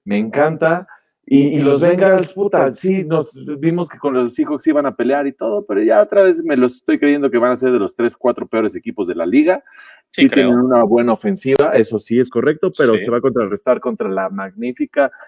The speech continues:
Speaker 1: el magnífico pass rush de los Bills, la me-, o sea, me gusta todo el tema de los Bills, la defensa. Entonces, yo voy Bills.
Speaker 2: Tú vas Bills. Está bien, yo sí creo que van a ganar los Bills.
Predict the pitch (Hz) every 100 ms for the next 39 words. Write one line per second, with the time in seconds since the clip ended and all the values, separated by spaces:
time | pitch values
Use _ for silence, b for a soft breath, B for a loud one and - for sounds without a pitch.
0 | B 98 107 139 135 - 123 113 123 104
1 | 92 82 92 139 120 101 95 98 101 104
2 | 90 - - 113 98 156 - 98 117 104
3 | 90 104 95 87 82 80 87 - 85 82
4 | - 98 - 90 123 127 135 B B B
5 | _ 123 170 127 107 - - _ - -
6 | _ _ _ _ _ 143 135 101 87 -
7 | _ 143 131 131 123 160 170 - 151 131
8 | 127 95 82 85 107 220 - -